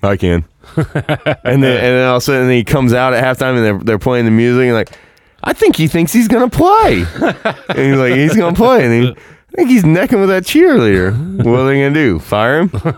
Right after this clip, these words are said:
Speaker 1: I mean, come on. It's a, it's a great movie.
Speaker 2: No,
Speaker 1: Uh,
Speaker 2: thirty-six is one of my
Speaker 1: too low.
Speaker 2: one of my favorites. You know why?
Speaker 1: Too low.
Speaker 2: Philadelphia Eagles,
Speaker 1: Yep.
Speaker 2: Invincible,
Speaker 1: Yep.
Speaker 2: Mark Wahlberg, based on a true story.
Speaker 1: Yep.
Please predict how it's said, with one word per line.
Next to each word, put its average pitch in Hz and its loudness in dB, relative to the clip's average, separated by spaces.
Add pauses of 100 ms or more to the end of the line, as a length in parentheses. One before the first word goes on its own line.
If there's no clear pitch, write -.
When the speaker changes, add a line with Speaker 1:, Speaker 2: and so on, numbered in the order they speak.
(160)
Speaker 1:
I 113 0
mean, 113 0
come 208 0
on. 95 -4 (100)
It's 123 -2
a, 123 2
it's 127 -4
a 123 -2
great 113 -2
movie. 87 -4
Speaker 2:
No, 117 -2
Speaker 1:
Uh, 95 0 (280)
Speaker 2:
thirty-six 156 -2
is 135 0
one 139 -2
of 135 -2
my 123 -2
Speaker 1:
too 160 2
low. 127 2 (360)
Speaker 2:
one 113 -2
of 117 -2
my 117 0
favorites. 143 -2
You 127 0
know 131 -2
why? 160 0
Speaker 1:
Too 110 -2
low. 156 2 (160)
Speaker 2:
Philadelphia 117 0
Eagles, 123 -2
Speaker 1:
Yep. 123 0
Speaker 2:
Invincible, 123 0
Speaker 1:
Yep. 120 2
Speaker 2:
Mark 127 -2
Wahlberg, 117 0
based 123 -2
on 123 0
a 117 -2
true 135 -2
story. 120 -2
Speaker 1:
Yep. 139 -2